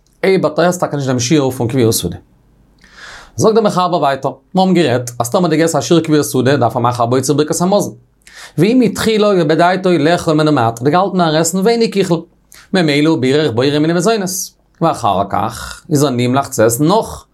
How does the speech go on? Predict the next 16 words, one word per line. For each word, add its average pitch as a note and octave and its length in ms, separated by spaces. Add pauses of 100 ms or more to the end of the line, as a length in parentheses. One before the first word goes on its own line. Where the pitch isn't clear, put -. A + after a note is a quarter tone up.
(340)
און C#3+ 120
אויך E3 340
למעשה D#3 500
קומט D3+ 280
אויס F3+ 220
נאך, D3+ 220
הענדיק D3+ 280
עסן, D3 240
זעט D#3 220
ער D3+ 60
די B2+ 80
געסן, C#3+ 260
שיעור, F3+ 280
שאחרים D3+ 540
קובעים A3+ 320
עליו. F#3+ 220